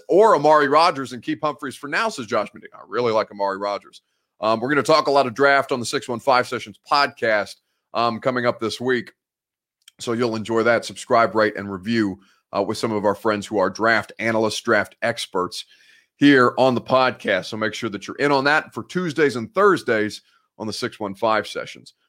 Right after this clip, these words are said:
Um, big fan of Amari Rodgers. Had a great weekend down at the Senior Bowl, was my understanding. I was not able to go this year, but, uh, but definitely something that you should consider and could be found at value later in the round,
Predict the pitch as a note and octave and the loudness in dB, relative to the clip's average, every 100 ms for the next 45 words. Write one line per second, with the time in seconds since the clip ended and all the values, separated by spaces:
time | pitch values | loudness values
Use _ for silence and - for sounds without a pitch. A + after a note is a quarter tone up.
0 | _ - B2+ B2+ B2 G#2 A3+ B2 - F#2+ | _ -2 2 2 2 -2 -6 -6 -4 -8
1 | F#2 F2 C#2+ A1 G#1 A#2 - A#2 A2 B2 | -8 -10 -8 -8 -8 -10 -10 -10 -2 2
2 | B2+ B2 A#2+ A2+ G#2 G2+ F#2+ - A2+ G#2+ | 2 0 -2 -2 -2 -2 -4 -8 -6 -4
3 | G2 - G1+ - _ _ - G#2 G#2 G2+ | -6 -6 -10 -10 _ _ -10 -6 0 0
4 | G2 F#2+ - E2+ F2+ G2 A2 G#2 G#2 G2+ | 0 -2 -4 -4 -2 -2 2 4 4 2
5 | G#2 G#2+ G#2 F#2+ - F#2 F2 F#2+ F#2 F2 | 4 4 4 0 -4 -4 -2 0 2 2
6 | F2 - E2+ G#2 G#2 G#2+ F#2+ - G2 F#2+ | 0 -2 -4 -2 -2 -2 -4 -4 -4 -4
7 | F#2+ F#2+ G#2 - F#2+ G2+ G2 E3+ C#3 C3+ | -6 -8 -10 -10 -8 -6 2 4 4 2
8 | B2+ A#2+ C#3+ - G3 F3+ C3 A2 C#3 C3 | 2 2 2 4 4 4 2 0 2 2
9 | A2+ G#2 G#2 G#2 G2 F2 F#2 E2 G#1+ | 0 0 0 0 -2 -8 -8 -8 -10